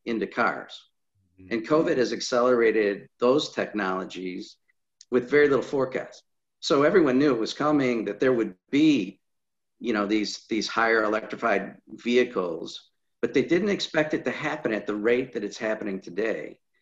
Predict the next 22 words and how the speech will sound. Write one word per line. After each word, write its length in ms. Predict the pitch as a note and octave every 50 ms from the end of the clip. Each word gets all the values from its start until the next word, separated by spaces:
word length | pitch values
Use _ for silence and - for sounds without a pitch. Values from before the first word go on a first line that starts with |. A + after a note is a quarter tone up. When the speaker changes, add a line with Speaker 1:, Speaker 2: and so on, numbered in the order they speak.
| _ _ _ -
Speaker 1:
And 140 | - A2+ -
so 360 | - - - C3 C3 B2+ B2
probably 380 | - - C3 D#3 F3+ G3+ G3
the 120 | D#3+ C3+ B2+
worst 360 | A#2+ B2+ C#3 D3 D3 - -
thing 160 | A#2 A2 G2+
that 100 | G#2 A2+
we're 80 | - G#2+
seeing 320 | - - A2+ G#2 G2+ G2+
is 240 | G2+ G2+ G2+ - - - -
semi, 300 | - D#3+ E3+ F#3+ E3+ - -
uh, 440 | C3 B2+ - - - _ - A2+ A2+
semi 680 | - - C3+ C#3 D3+ D#3+ C3+ B2 A2+ G#2+ G#2+ - - _ _ _ _ _ _ _ _
suppliers 440 | - - A#2+ - C#3 B2+ B2 A2+ A2
across 300 | G2+ - B2 A#2+ A2+ -
the 60 | G2+
board 520 | F#2 A2 A#2+ A#2 A2+ G2 F#2 F#2 F2+ - - _ _ _ _ _ _ _ _ _ _
are 520 | - A2+ A2 G#2 G#2 G#2+ G#2 G2 - - A2+
way 300 | A#2 G#2 A#2+ B2 B2 B2
over 600 | A#2 - G#2 A2 G2 F#2+ F#2+ E2+ F2+ - - _ _ _ _ _ _ _ _ _ _
capacity. 680 | _ - G#2 G2 E2 D#2+ - - - - - - - - _ _ _ _ _
And, 640 | - A2 A2 A2 G#2+ G#2+ G#2 G#2 G#2 G#2 G2 F#2+